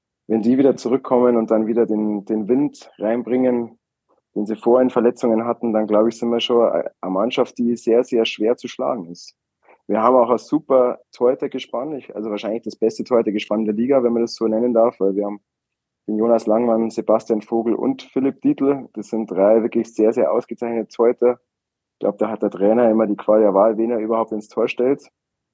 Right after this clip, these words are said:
Aber da sind wir wirklich sehr, sehr gut aufgestellt und haben ja jetzt auch noch die eine oder andere Neuverpflichtung dazu bekommen mit Luca Zitterbart, einen ehemaligen Landshuter oder einen,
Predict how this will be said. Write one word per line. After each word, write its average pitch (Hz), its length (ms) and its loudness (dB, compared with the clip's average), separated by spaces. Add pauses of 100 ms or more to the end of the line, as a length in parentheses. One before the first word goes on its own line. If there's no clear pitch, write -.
(640)
Aber 98 200 -2
da 101 160 2
sind 113 140 -4
wir 107 100 -2
wirklich 104 240 -6
sehr, 107 180 2
sehr 123 100 0
gut 120 140 0
aufgestellt - 680 0
und 101 280 -6 (720)
haben 110 160 2
ja 110 60 4
jetzt 110 160 2
auch 101 120 2
noch 113 140 -4
die - 140 -2
eine 113 200 0
oder 92 80 2
andere 107 160 -2
Neuverpflichtung 120 680 -2
dazu 110 240 -6
bekommen 123 460 -2
mit 113 120 -2
Luca 120 260 0
Zitterbart, 120 720 0
einen 110 180 -8
ehemaligen 117 400 0
Landshuter 120 600 0
oder 104 160 2
einen, 101 280 -2